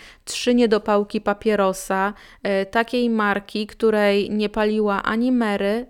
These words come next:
ani jej współlokatorki. Tak samo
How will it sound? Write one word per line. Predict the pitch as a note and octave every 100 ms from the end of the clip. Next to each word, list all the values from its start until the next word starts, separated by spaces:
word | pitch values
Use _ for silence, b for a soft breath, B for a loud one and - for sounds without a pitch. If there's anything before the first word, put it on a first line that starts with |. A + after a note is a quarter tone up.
| -
ani | G#3+ A#3 A#3
jej | A3
współlokatorki. | A3 - A#3 A3 G#3 G#3+ G#3+ G3+ G3 G3 - E3+ - _ _ _ _ _ _
Tak | G#3 G#3
samo | - B3 A#3+